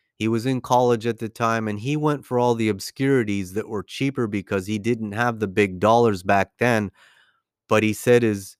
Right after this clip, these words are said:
storage unit is full of short print games, stuff like, I'm guessing, Princess Tomato that went off recently for the first time at Heritage, stuff like that, anomalies that you just can't find sealed in the wild.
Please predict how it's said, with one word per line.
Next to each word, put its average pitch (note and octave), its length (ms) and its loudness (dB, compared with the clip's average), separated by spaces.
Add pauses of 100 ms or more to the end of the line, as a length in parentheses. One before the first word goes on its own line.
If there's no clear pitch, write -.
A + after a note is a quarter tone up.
(440)
storage E3 540 2
unit C3 340 0
is G2 240 -8
full G#3+ 600 4
of F#2 360 -4 (240)
short - 480 -4
print G#2 360 -4
games, F2 640 -6
stuff - 380 -4
like, G#2 220 0
I'm G2 180 -4
guessing, F#2+ 340 -4
Princess G2+ 420 -4
Tomato F#2+ 420 -2
that F2 160 -8
went F2+ 180 -4
off F2 220 -2
recently F2+ 420 -4
for F#2+ 160 -6
the F2 100 -4
first F2+ 300 -4
time F2 180 -2
at E2 80 -4
Heritage, F2 380 -4
stuff C#3 320 0
like G#2+ 220 0
that, F#2 180 0 (220)
anomalies A2+ 580 4
that G2 140 -14
you G2+ 80 -4
just - 260 -8
can't A2 260 -2
find G2+ 320 0
sealed G2 380 -2
in F2+ 80 -4
the F2 80 -4
wild. F#2 400 2